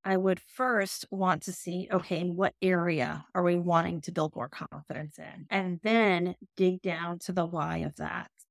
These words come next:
and see what we want, how do we want that to be reflected? So there's a lot of little things, details in that that are very personalized. But if we wanna get general, it would be, let's create some sort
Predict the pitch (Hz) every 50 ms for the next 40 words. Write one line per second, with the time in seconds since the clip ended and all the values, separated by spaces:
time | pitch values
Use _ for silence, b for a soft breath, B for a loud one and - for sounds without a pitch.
0 | _ _ _ _ _ _ _ _ _ _ _ _ _ _ _ _ - 190 180 170
1 | - - - 208 196 180 165 165 196 185 - 202 196 190 180 185 180 160 - -
2 | 214 202 190 233 208 208 196 180 175 165 165 - 165 165 - - - 165 156 165
3 | - 147 - - - - - - - - - 73 - - _ _ _ _ _ _
4 | _ _ _ _ _ - - 233 233 233 226 269 254 285 302 277 208 185 185 185
5 | 180 185 185 - - 175 170 170 - 151 - - _ - 185 190 170 156 - 175
6 | 165 156 - - 170 165 165 175 180 180 - 185 180 160 151 170 165 165 160 -
7 | - - - - - - - 185 185 190 196 202 208 220 240 262 269 - - -
8 | 185 180 - 190 185 202 202 208 190 202 - - - 170 156 160 180 202 220 233
9 | 254 277 277 269 - 190 170 175 180 175 - 180 180 180 175 175 170 - - 185
10 | 180 185 - - - - - 226 202 196 190 175 - - - - 190 180 190 -
11 | - - 185 185 180